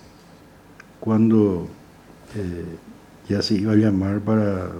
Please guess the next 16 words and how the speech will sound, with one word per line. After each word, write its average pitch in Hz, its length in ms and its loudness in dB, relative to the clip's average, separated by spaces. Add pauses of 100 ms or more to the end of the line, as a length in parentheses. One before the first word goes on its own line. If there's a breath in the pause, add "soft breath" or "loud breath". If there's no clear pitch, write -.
(120)
para 104 180 -4
los 110 220 2
exámenes, 113 640 0
etcétera, 117 480 -2 (1200 loud breath)
a - 60 2
mí 120 80 10
se 131 100 4
me 143 140 10
manifestó 117 920 4
en 110 140 0
la 110 60 4
Eucaristía 104 840 2
el 101 100 -2
Señor 95 480 -4 (380)
tan 107 220 0
fuerte, 95 480 -4